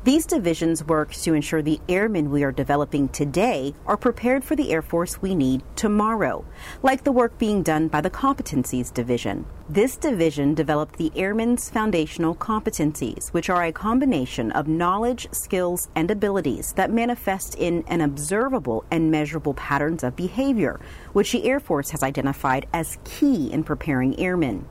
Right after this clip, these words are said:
The airmen's foundational competencies are categorized into four major groups:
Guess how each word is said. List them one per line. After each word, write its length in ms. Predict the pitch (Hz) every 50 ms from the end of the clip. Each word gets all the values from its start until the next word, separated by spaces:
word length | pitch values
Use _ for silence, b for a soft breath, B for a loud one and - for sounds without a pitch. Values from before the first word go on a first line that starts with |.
| - - - B B B B B B B B B
The 160 | - 151 143
airmen's 360 | 170 170 170 160 147 156 - -
foundational 560 | - 156 151 156 170 175 156 - 165 139 131
competencies 760 | - - 110 - - - - - 147 135 - - 147 156 -
are 100 | 175 160
categorized 720 | - - 190 190 190 175 170 175 180 180 180 180 180 -
into 260 | - 196 202 - 190 190
four 600 | - - - - 240 233 233 233 240 240 233 -
major 420 | 202 196 185 185 175 180 185 180
groups: 540 | 170 190 175 143 113 - - - - -